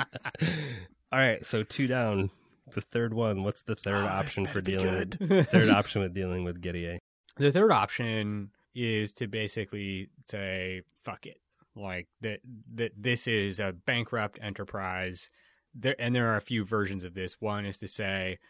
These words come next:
Speaker 2: w-, we have to take the concept of knowledge as sort of, like, axiomatic, and we can't be attempting to, like, have knowledge about knowledge, essentially.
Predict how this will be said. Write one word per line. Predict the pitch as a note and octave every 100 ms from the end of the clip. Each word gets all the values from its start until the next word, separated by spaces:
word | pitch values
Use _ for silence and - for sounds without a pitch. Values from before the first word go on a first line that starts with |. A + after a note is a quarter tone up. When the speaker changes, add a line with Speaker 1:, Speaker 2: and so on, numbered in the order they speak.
| -
Speaker 2:
w-, | B2+ C#3+
we | C#3
have | B2+ C#3
to | D3
take | B2 A#2+ A2 G2+ -
the | G#2
concept | - G2+ F#2 G#2 F#2
of | G2
knowledge | F#2 F2+ F2+ F2 F2+
as | E2
sort | - F#2
of, | F2 E2
like, | F#2 E2+ -
axiomatic, | G2 - F#2 E2+ E2 E2 - -
and | A#2+ G#2
we |
can't | G2 - G2+ G2
be | G#2 F#2
attempting | - G2+ F2+ F#2+ F2
to, | G2
like, | F2+ E2 F2 - _ _
have | - G#2+ F#2
knowledge | G2 F#2 F#2+ F2+ F2 E2+ -
about | G#2+ F#2+ F2 E2+ F2 E2+ _ _ - A#2
knowledge, | F#2+ D#2+ E2+ - - - _ -
essentially. | - F2+ - D2